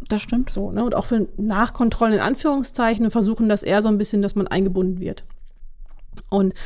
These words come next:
Speaker 2: dadurch haben wir eigentlich eine ganz gute Quote. Und, entschuldige, was
Speaker 1: Nein, nein,
Speaker 2: vielleicht
Speaker 1: alles gut,
Speaker 2: noch,
Speaker 1: deins,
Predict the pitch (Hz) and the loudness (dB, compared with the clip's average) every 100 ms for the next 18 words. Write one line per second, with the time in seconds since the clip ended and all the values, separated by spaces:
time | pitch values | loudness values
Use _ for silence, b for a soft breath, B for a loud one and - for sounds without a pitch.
0 | B B B 170 208 214 208 202 - 165 | B B B 2 2 4 4 4 2 0
1 | 190 180 214 202 190 190 - 208 190 190 | 0 0 0 0 2 -2 -2 -4 -2 -2
2 | 196 - - - 196 196 208 202 - B | -2 -8 -18 -10 -8 -8 -10 -12 -14 B
3 | B B B B B B - 196 214 254 | B B B B B B -2 2 4 2
4 | - - - - - - 202 - 214 240 | 0 -10 -10 -10 -8 -4 -2 0 0 2
5 | 269 254 392 - 233 311 330 226 370 240 | 0 -2 -6 2 4 6 6 4 6 6
6 | 285 247 254 | 6 4 6